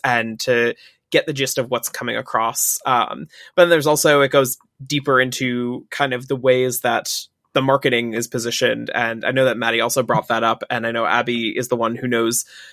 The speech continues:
far more among the two of us, uh, at least on this side of the screen, um, about the kind of ins and outs of that. Um, so I, I know Maddie also has something to say. Um,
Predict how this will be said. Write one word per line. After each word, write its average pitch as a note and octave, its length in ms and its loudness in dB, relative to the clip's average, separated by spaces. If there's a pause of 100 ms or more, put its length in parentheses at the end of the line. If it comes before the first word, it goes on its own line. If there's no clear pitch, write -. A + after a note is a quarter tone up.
(120)
far D3 300 2
more C3+ 280 4
among C3+ 220 0
the C3 100 -4
two D#3 220 2
of B2+ 100 2
us, - 460 0
uh, A#2+ 560 4
at C3+ 140 0
least C3 200 -4
on A#2+ 120 -4
this C3 160 -2
side A#2+ 180 2
of B2+ 120 0
the C3+ 60 -6
screen, C3 560 0
um, C3 400 2 (300)
about C#3 400 0
the C3 80 -6
kind C3 160 -4
of - 100 -2
ins C3 220 -6
and A#2+ 80 -6
outs A#2 220 -2
of C3+ 120 -6
that. A#2+ 320 -2 (200)
Um, B2+ 480 0 (220)
so - 180 -4
I, C#3 260 0
I C#3+ 100 0
know D#3 220 -2
Maddie C#3 300 0
also B2+ 280 -2
has C3 200 -4
something C3 240 -6
to B2 80 -8
say. B2 380 2
Um, A2+ 440 0